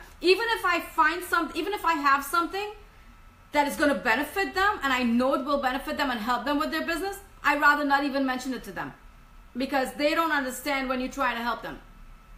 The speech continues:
you know. But my cold market prospects, they see that because we're all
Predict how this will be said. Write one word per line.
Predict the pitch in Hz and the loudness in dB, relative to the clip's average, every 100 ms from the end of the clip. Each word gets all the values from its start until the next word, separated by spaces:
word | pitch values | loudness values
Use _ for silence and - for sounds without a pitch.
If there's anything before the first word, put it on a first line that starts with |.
| - - - | -20 -20 -14
you | 233 | -8
know. | 233 220 - - - | -6 -6 -8 -18 -6
But | 247 | -2
my | 247 - | 0 0
cold | - 302 339 381 | 0 0 0 2
market | 349 320 294 | 4 2 0
prospects, | 294 262 - 262 - | 2 2 2 -6 -4
they | 233 277 | 2 2
see | 277 - 392 | 2 -2 -2
that | 269 202 - | 0 -2 -4
because | 214 240 | -4 -2
we're | 240 285 | -2 0
all | 285 302 302 277 | 4 6 6 0